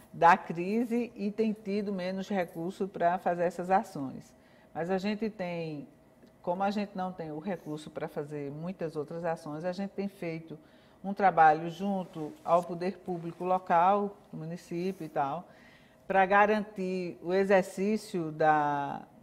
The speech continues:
pra que eles acessem as políticas públicas que existem do governo federal e do governo estadual, facilitando pra que chegue às comunidades, porque muitas vezes a política pública não chega porque o prefeito não tem conhecimento,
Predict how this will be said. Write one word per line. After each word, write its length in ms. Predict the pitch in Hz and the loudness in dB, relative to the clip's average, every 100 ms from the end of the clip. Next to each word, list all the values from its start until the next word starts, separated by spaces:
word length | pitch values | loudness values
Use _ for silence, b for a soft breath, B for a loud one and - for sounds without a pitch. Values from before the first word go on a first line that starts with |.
| - | -10
pra 140 | 143 | -8
que 140 | 151 170 | -6 -4
eles 240 | 170 165 | -6 2
acessem 720 | 180 185 - 170 170 175 175 151 | 2 2 0 4 4 4 -2 -4
as 160 | 165 | -4
políticas 480 | - 185 180 - 196 | -6 -8 -6 -6 -8
públicas 460 | - 170 160 165 - | -6 -10 -8 -14 -10
que 120 | 185 | -6
existem 460 | 180 160 151 - | -6 -6 -8 -8
do 120 | 160 202 | -4 -2
governo 320 | 196 165 170 | 0 -2 -2
federal 520 | 170 151 147 139 147 | -2 0 2 2 2
e 40 | |
do 120 | 160 160 | -2 -8
governo 320 | 151 151 165 | -8 -8 -8
estadual, 720 | - 147 143 143 151 175 B B B B B _ _ _ | -8 -8 -2 0 0 -2 B B B B B _ _ _
facilitando 1080 | - 175 175 - 202 202 202 175 175 185 160 | 4 4 4 -4 -2 -2 -2 -4 -2 -4 -6
pra 260 | 151 156 151 | -6 2 2
que 160 | 156 175 | 2 -10
chegue 520 | - - 185 165 151 | -6 -2 -2 0 2
às 240 | 139 165 | 2 2
comunidades, 680 | - 156 151 143 143 165 180 | -6 -6 -6 2 4 4 2
porque 320 | - 190 - | -8 -6 -2
muitas 440 | 190 214 214 185 156 | -2 0 0 0 -4
vezes 540 | 165 160 151 151 - B B B B | -4 -4 -4 -10 -14 B B B B
a 100 | - | -2
política 420 | 190 208 202 202 202 | 0 2 2 2 -2
pública 400 | 196 185 185 190 | 0 -6 -4 -4
não 240 | 196 220 | -4 -4
chega 480 | - 208 196 202 208 | -2 -2 0 0 -2
porque 400 | - 214 - 202 | -4 -8 -2 0
o 80 | 196 | 0
prefeito 560 | 208 214 202 196 196 | -2 -2 -2 -2 -4
não 260 | 185 180 180 | -8 -6 -8
tem 200 | - 180 | -6 -8
conhecimento, 1000 | 180 170 170 202 190 190 196 190 190 185 | -6 -6 -6 -6 -4 -2 -2 -4 -4 -8